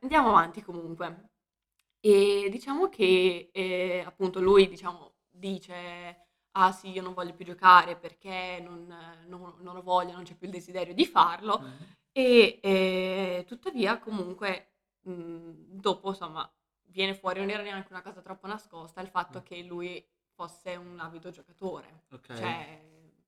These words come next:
Speaker 1: po-, oltre a poker, roba così, scommesse varie qui e
Speaker 2: Ok.
Speaker 1: là. E, eh, la cosa però, ehm, diciamo che portava un po' di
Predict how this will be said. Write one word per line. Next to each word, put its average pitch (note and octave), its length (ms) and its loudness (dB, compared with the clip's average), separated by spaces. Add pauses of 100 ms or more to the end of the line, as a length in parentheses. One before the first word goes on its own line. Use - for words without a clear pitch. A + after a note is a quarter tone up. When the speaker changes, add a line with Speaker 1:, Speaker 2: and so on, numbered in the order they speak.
Speaker 1:
po-, F3 440 -12
oltre G#3+ 280 -8
a G3 80 -8
poker, F3+ 480 -16
roba F3+ 180 -16
così, F#3+ 220 -12
scommesse G3 640 -10
varie F3 500 -4
qui F3 160 -14
e F3 40 -10
Speaker 2:
Ok. E3 40 -12
Speaker 1:
là. D3+ 260 -6 (640)
E, C4 420 2
eh, G#3 400 0
la B3 160 -2
cosa G3 360 2
però, G3+ 600 0
ehm, F3 1300 -6 (400)
diciamo G#3 400 -6
che G3 200 0
portava G3 380 -2
un F#3 140 -8
po' F3+ 180 -8
di F3 340 -14